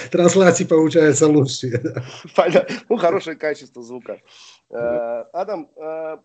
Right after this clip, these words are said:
Speaker 2: смотри, давай так. Э, во-первых, первоначально тебя знают все, э, как специалиста в напольных покрытиях. Когда ты работал ещё в Таркете в своё время, это была, в общем, мировая такая история. И ты объездил полмира.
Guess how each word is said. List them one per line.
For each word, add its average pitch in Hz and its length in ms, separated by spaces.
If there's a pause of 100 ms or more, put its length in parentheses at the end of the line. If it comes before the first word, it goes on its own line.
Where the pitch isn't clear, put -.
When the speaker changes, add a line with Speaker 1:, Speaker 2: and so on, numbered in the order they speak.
(100)
Speaker 2:
смотри, 180 560 (220)
давай 151 540
так. 131 300
Э, 127 440
во-первых, 185 440 (840)
первоначально 190 800
тебя 160 260
знают 160 380
все, 147 440
э, 123 360
как 127 140
специалиста 135 800
в 110 60
напольных 123 380
покрытиях. 151 600 (340)
Когда 143 240
ты 143 80
работал 139 320
ещё - 160
в - 80
Таркете 165 420
в - 60
своё 147 180
время, 135 280
это 110 160
была, 117 200
в 110 40
общем, 113 300
мировая 139 460
такая 107 600
история. 165 520 (320)
И 139 80
ты 156 140
объездил 156 580
полмира. 151 680